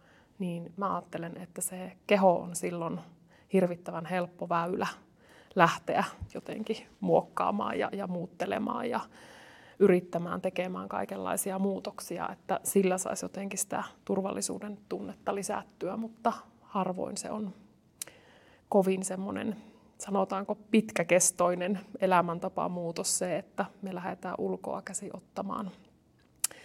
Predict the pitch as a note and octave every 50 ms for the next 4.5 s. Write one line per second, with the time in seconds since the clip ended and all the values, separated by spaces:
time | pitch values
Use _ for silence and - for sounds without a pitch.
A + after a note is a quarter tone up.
0 | - - - - - - - _ G3 F#3 - G#3 F#3 F3 F3+ - F3+ - F3+ F#3
1 | F#3 F3+ F3+ F3+ F3+ F#3 - F#3 F#3 F3+ F3+ F3+ F#3 F#3 F#3 - G3 F#3+ - -
2 | - F#3+ F#3 F#3+ F#3+ F#3+ F#3+ G3 G3+ - - G#3 G3+ G3+ G#3 G#3 G#3 - _ -
3 | - - G3+ G3 G3 G3+ G3+ G3+ G3 - - G3 G3 - - G3+ - - - -
4 | A3 G#3 - - - A3 G#3+ G#3+ -